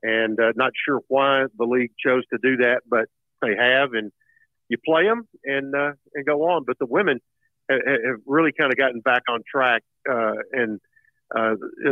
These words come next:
their, their two losses this year on the road at F I U, on the road at U tep, everything else has been in the win column, and they have just kinda been blasting people lately. The, uh, the two, uh, Russian girls have, have really played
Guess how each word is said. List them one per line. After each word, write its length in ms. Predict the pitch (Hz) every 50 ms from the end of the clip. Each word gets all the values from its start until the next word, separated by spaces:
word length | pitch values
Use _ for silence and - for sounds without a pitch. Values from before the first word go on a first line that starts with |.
| 127
their, 220 | 107 117 117 110 107 - -
their 140 | 135 127 117 - -
two 120 | 165 147
losses 420 | 123 123 123 131 131 - - 120 -
this 140 | 120 120 - -
year 180 | 139 127 123 117
on 120 | 117 123
the 80 | 110 110
road 260 | 113 120 123 127 117
at 100 | 117 110
F 140 | 123 123 -
I 180 | - 131 120 120
U, 280 | 107 110 120 120 120
on 100 | 117 113
the 80 | 110 110
road 260 | 113 117 117 113 110
at 80 | 104 - _
U 160 | 104 113 120 - -
tep, 200 | 127 120 110 110 _ _ _ _ _ _ _ _ -
everything 440 | 127 127 139 135 - - 131 117 113
else 220 | 117 120 117 113 - - - _ - -
has 140 | 127 110 90 - -
been 140 | 127 123
in 100 | 120 117
the 80 | 107 107
win 240 | 101 110 120 123 123 -
column, 360 | - 135 120 113 110 107 104 98
and 120 | 107 104
they 140 | 123 127 123
have 100 | 113 95 85 _ _
just 200 | - 120 113 - _ _ _ _ _ _ _ _ _ _ _ _ _ _ -
kinda 160 | 156 156 165
been 180 | 156 127 110 104
blasting 600 | 98 - 113 131 135 135 139 135 _ - 113 98 - -
people 300 | 127 113 - 110 104 101
lately. 400 | 104 104 - - 110 101 101 95
The, 380 | - 117 113 104 104 104 101 95
uh, 40 | 92 - _ _ _ _ _ _ _ _ _ _ _ -
the 60 | - _ - -
two, 360 | 165 165 160 147 127 123 - - -
uh, 240 | 117 113 104 101 98 - _ _ _ _ _ _ -
Russian 400 | - 120 139 143 139 - 165 139
girls 320 | 113 113 110 107 107 104 - -
have, 140 | 117 101 95 - 120
have 120 | 120 95 90
really 640 | 95 98 101 110 113 117 131 151 156 151 127 110 104 - _ -
played 360 | 123 113 107 104 101 104 101